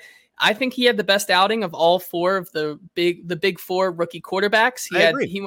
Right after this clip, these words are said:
Speaker 1: he went seven for twelve with sixty-seven yards and one interception. However, he did look good. He looked like he knew what he was doing, progressing through his reads. Uh,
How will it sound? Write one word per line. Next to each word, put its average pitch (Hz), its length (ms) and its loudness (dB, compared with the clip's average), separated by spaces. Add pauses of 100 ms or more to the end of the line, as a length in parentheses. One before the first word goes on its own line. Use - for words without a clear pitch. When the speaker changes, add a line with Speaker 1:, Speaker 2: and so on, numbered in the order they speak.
Speaker 1:
he 208 160 -6
went 214 220 0
seven 220 320 0
for 208 120 -6
twelve 202 640 0
with 180 220 -4
sixty-seven 185 560 -4
yards 165 340 2
and 156 140 -8
one 151 220 -4
interception. 165 720 -4 (340)
However, 202 440 4 (140)
he 202 160 -4
did 208 180 0
look 220 220 0
good. 214 260 2
He 202 160 -10
looked 202 320 -2
like 190 200 0
he 196 100 -8
knew 196 180 -2
what 190 100 -4
he 202 140 -10
was 190 120 -8
doing, 185 500 -2
progressing 175 440 -2
through 180 140 -6
his 170 180 -6
reads. 180 400 -4
Uh, 170 100 -6